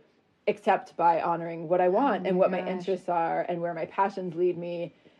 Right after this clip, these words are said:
Speaker 1: and what actually works for me." And the risk is, you know, this deep fear I think we have as humans of being ostracized, made fun of, you know,
Speaker 2: Yeah.
Speaker 1: seen as freaky, like, all these things. But, like, oh my God, like, the, the, the benefit of actually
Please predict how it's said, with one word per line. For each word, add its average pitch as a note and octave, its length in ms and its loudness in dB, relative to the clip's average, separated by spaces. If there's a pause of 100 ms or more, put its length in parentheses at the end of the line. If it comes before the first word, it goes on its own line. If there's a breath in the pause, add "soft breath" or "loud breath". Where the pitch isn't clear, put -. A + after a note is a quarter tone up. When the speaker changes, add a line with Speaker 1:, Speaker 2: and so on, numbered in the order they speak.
Speaker 1:
and G#3 120 2
what B3 220 8
actually F#3+ 320 2
works E3+ 240 -2
for D#3+ 140 -10
me." D#3 240 -8
And F#3+ 180 -2
the F#3 80 2
risk A3+ 520 0
is, E3 440 0 (800)
you G3+ 80 -2
know, F#3 120 0
this F3 160 0
deep F3+ 260 -6
fear F#3+ 180 2
I F#3+ 80 2
think E3+ 180 -6
we F3 100 0
have D#3+ 200 -2
as E3 120 -4
humans F3+ 360 -6
of E3 80 -8
being D3 240 -6
ostracized, F3+ 960 -2 (600 soft breath)
made D#3+ 180 -2
fun B3+ 240 6
of, G#3+ 420 4
you G#3+ 100 2
know, F#3+ 80 4
Speaker 2:
Yeah. F3+ 180 -2
Speaker 1:
seen G3+ 160 0
as E3 160 0
freaky, A3+ 720 4
like, G3 200 2
all G#3 140 4
these A#3+ 160 2
things. D#3 480 -2
But, F3+ 200 2
like, F3 280 2 (1040 soft breath)
oh C4+ 100 6
my A3 120 4
God, F3 340 4
like, F#3 200 0
the, F#3+ 300 6
the, G3 160 2 (120)
the A3 100 4
benefit B3+ 680 4
of F#3+ 160 0
actually F3 920 -2